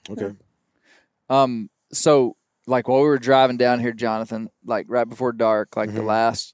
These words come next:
Speaker 3: thirty minutes before we got here to Brinkley, we were seeing these big flocks of geese.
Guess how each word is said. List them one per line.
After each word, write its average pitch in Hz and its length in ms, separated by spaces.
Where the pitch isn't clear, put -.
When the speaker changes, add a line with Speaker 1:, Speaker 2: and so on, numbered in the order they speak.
Speaker 3:
thirty 117 280
minutes 110 380
before - 240
we 107 60
got 107 240
here 107 220
to 85 120
Brinkley, 110 600
we 127 80
were 117 100
seeing 117 460
these 107 220
big 117 760
flocks 113 420
of 110 80
geese. 113 580